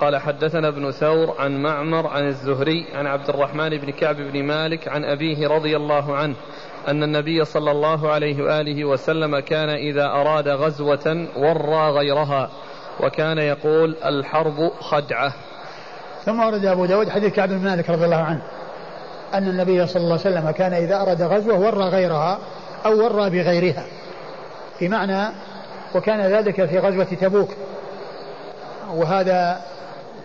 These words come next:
Speaker 2: آه، حديث و-، وج-، وح-، و-، وكعب بن مالك رضي الله عنه حديثه الطويل في غزوة تبوك، وفيه ذكر التورية، وأنه كان عليه الصلاة والسلام إذا أراد غزوة ورى بغيرها، فإذا كان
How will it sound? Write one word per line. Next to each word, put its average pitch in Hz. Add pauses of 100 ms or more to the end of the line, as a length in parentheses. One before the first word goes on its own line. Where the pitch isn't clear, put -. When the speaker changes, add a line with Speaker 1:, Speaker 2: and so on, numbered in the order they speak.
Speaker 2:
آه، 170 (300)
حديث 190
و-، 190
وج-، 175
وح-، 180
و-، 185
وكعب 185
بن 175
مالك 180
رضي 165
الله 165
عنه 180 (420)
حديثه 214
الطويل 214
في 190
غزوة 214
تبوك، 196 (540)
وفيه 233
ذكر 208
التورية، 185 (760)
وأنه 185
كان 190
عليه 175
الصلاة 165
والسلام 220 (760)
إذا 190
أراد 196
غزوة 202
ورى 190
بغيرها، 160 (1700)
فإذا 185
كان 196